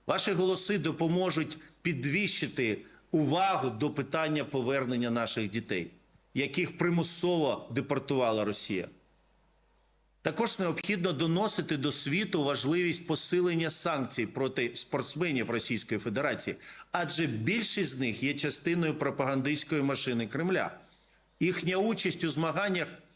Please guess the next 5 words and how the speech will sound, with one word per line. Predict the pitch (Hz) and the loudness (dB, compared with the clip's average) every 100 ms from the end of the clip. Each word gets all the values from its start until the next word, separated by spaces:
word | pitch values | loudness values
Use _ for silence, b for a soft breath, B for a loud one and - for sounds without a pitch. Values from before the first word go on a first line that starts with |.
| _ | _
легітимізація | 131 156 175 185 180 165 180 175 175 170 156 143 139 | -2 0 2 0 -2 -2 0 0 0 0 0 0 0
агресії. | 139 143 143 120 - - 87 - _ _ _ _ _ _ - _ _ _ _ - | -2 0 0 0 0 -2 -6 -10 _ _ _ _ _ _ -20 _ _ _ _ -8
Завдяки | 135 143 175 175 220 220 - | -4 -2 -2 -2 0 0 -2
злагодженій | 120 107 180 196 151 123 135 131 | -4 0 0 2 0 0 0 0
роботі | 127 131 156 175 - 131 107 | 0 0 0 -2 -2 -2 -2